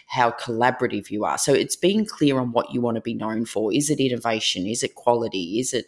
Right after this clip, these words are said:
um, you know, uh, respect? So being clear on those. Then it is,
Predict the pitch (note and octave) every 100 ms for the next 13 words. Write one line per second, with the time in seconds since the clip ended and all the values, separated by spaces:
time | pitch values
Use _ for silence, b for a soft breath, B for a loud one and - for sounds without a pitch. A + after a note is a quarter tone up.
0 | B B B B A#2+ A2+ A2+ A2 - A#2+
1 | G#2+ G#2 _ - - - B2 B2+ - -
2 | - - - - _ - - B2+ B2 D3
3 | C#3+ C#3 C3+ A#2 A2+ A2+ G2 C2+ D#2+ -
4 | - _ _ _ _ _ - - B2 D#3
5 | F3+ F#3 D#3+ C#3 C3